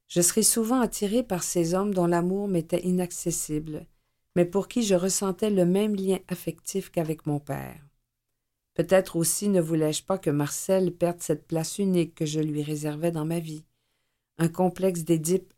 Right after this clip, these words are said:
longtemps questionné. Heureusement, j'ai pu accueillir mon père dans sa différence à une époque où ça n'était pas si facile. J'ai pu comprendre son tourment et être témoin aussi de l'amour entre mon père et ma mère.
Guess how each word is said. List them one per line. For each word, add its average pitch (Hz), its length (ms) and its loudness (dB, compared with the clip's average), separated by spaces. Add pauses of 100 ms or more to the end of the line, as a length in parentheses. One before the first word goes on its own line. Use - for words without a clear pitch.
longtemps 175 540 2
questionné. 147 760 -4 (840)
Heureusement, 190 440 4
j'ai 185 180 4
pu 180 140 2
accueillir 180 440 4
mon 160 220 2
père 175 300 0
dans 170 120 -2
sa 151 180 -6
différence 160 680 -4
à 196 80 2
une 202 160 4
époque 247 380 -2
où 196 40 -12
ça - 160 -2
n'était 175 280 0
pas 196 180 -4
si - 180 -6
facile. 143 680 -6 (640)
J'ai 170 160 4
pu 175 160 -2
comprendre 175 480 0
son 170 180 0
tourment 165 480 -2 (300)
et 160 80 0
être 156 320 0
témoin 180 480 2
aussi 165 280 -2
de 165 120 0
l'amour 165 400 2
entre 156 240 -6
mon 156 180 0
père 165 280 -2
et 160 100 -2
ma 147 160 -4
mère. 147 400 -8